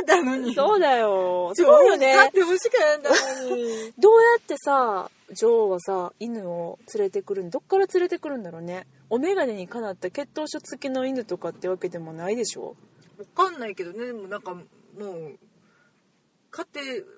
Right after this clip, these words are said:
Speaker 1: もともと飼ってらっしゃる犬、多分もっと多いからね。あの、狩猟犬とかも多分いてはると思うし。
Speaker 2: あー、
Speaker 1: とかっていうのの、
Speaker 2: そっかそっか。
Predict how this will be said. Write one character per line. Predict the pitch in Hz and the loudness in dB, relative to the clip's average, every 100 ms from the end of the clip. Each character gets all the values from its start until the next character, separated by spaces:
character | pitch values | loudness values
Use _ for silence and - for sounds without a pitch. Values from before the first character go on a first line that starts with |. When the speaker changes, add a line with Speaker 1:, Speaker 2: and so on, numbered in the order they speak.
| - | -18
Speaker 1:
も | 294 | -6
と | 415 | -6
も | 415 | -4
と | 392 | -8
飼 | - 392 | -6 -8
っ | |
て | - 285 | -6 -8
ら | 226 | -8
っ | |
し | 226 | -8
ゃ | |
る | 190 | -8
犬、 | 190 190 | -8 -10
多 | 277 | -12
分 | 240 220 | -10 -10
も | 339 | -8
っ | |
と | - 226 | -2 -2
多 | 262 | -4
い | 254 | -10
か | 160 | -14
ら | 147 | -14
ね。 | 202 233 156 160 _ _ _ | -12 -12 -14 -20 _ _ _
あ | 190 | -16
の、 | 190 185 175 - - | -14 -16 -16 -18 -16
狩 | 214 | -12
猟 | 196 202 196 | -6 -6 -6
犬 | 196 190 | -12 -14
と | 185 | -14
か | 165 156 | -14 -16
も | 151 | -18
多 | 160 | -20
分 | 143 147 | -20 -20
い | 147 | -20
て | 151 156 156 | -20 -18 -18
は | 156 160 | -20 -20
る | 147 | -20
と | 147 | -20
思 | 143 143 | -20 -20
う | 143 | -20
し。 | - 151 | -20 -14
Speaker 2:
あ | 208 | -10
ー、 | 240 240 233 233 | -8 -8 -8 -8
Speaker 1:
と | 233 | -6
か | 240 | -8
っ | |
て | 240 | -6
い | 254 | -8
う | |
の | 220 190 | -8 -10
の、 | |
Speaker 2:
そ | |
っ | 165 | -4
か | |
そ | 185 165 | -2 -2
っ | |
か。 | - | -8